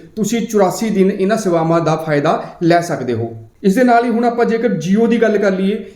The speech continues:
ਕਿਉਂਕਿ Jio ਦੇ ਸਿਮ ਵੀ ਅੱਜ ਕੱਲ੍ਹ ਬਹੁਤ ਲੋਕਾਂ ਦੇ ਕੋਲ ਨੇ, ਤਾਂ ਫਿਰ Jio ਦੇ ਸਿਮ ਦੇ ਵਿੱਚ ਜੇਕਰ ਤੁਸੀਂ ਸਸਤਾ ਪਲਾਨ ਕਰਨਾ ਤਾਂ Airtel ਦੇ ਨਾਲੋਂ ਵੀ ਸਸਤਾ ਪਲਾਨ ਚੁਰਾਸੀ ਦਿਨ ਵਾਲਾ Jio ਦੇ ਸਿਮ ਦੇ ਵਿੱਚ ਮੌਜੂਦ ਹੈ।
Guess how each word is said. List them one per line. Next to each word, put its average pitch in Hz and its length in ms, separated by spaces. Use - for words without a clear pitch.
ਕਿਉਂਕਿ 202 220
Jio 180 340
ਦੇ 208 100
ਸਿਮ 202 240
ਵੀ 208 120
ਅੱਜ 190 100
ਕੱਲ੍ਹ 220 140
ਬਹੁਤ 190 260
ਲੋਕਾਂ 190 280
ਦੇ 190 100
ਕੋਲ 190 240
ਨੇ, 208 200
ਤਾਂ 240 100
ਫਿਰ 233 100
Jio 208 360
ਦੇ 269 120
ਸਿਮ 240 320
ਦੇ 254 100
ਵਿੱਚ 240 220
ਜੇਕਰ 233 240
ਤੁਸੀਂ 233 240
ਸਸਤਾ 220 340
ਪਲਾਨ 208 300
ਕਰਨਾ 202 260
ਤਾਂ 226 120
Airtel 233 500
ਦੇ 240 100
ਨਾਲੋਂ 214 320
ਵੀ 247 80
ਸਸਤਾ 214 320
ਪਲਾਨ 196 360
ਚੁਰਾਸੀ 185 340
ਦਿਨ 196 200
ਵਾਲਾ 190 360
Jio 175 120
ਦੇ 202 80
ਸਿਮ 190 240
ਦੇ 185 80
ਵਿੱਚ 190 180
ਮੌਜੂਦ 170 380
ਹੈ। 202 240